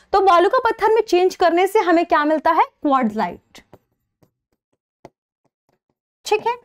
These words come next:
तो इस तरीके से जो हमें क्वार्टलाइट मिला वह क्या है, रूपांतरित चट्टान है, जबकि बालू का पत्थर क्या है, अवसादी चट्टान है। तो ध्यान रखिए, आग्नेय और अवसादी चट्टानों में अत्यधिक ताप और दाब के कारण जो परिवर्तन होता है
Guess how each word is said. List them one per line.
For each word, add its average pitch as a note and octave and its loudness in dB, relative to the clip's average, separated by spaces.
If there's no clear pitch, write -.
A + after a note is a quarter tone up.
तो F4 0
इस G#4+ -2
तरीके A4 0
से B4+ -4
जो F#4 2
हमें F4 0
क्वार्टलाइट D4+ 0
मिला F4+ 2
वह E4+ 0
क्या C#4+ -2
है, F4+ 0
रूपांतरित C#4 0
चट्टान G#3+ -2
है, G#3 -4
जबकि A#3 -2
बालू B3 2
का E4 0
पत्थर D#4 -4
क्या - -2
है, C4+ 0
अवसादी G#4 2
चट्टान A3 -2
है। G3 -12
तो A#3 -2
ध्यान D4 2
रखिए, A4 2
आग्नेय C4+ 4
और F#4+ 4
अवसादी C#4 2
चट्टानों E4 0
में F#4+ 4
अत्यधिक D#4 0
ताप D4 0
और E4+ 0
दाब D4 0
के F#4+ 0
कारण D#4 0
जो D4 -2
परिवर्तन A3+ -4
होता C#4+ 0
है F#4 -2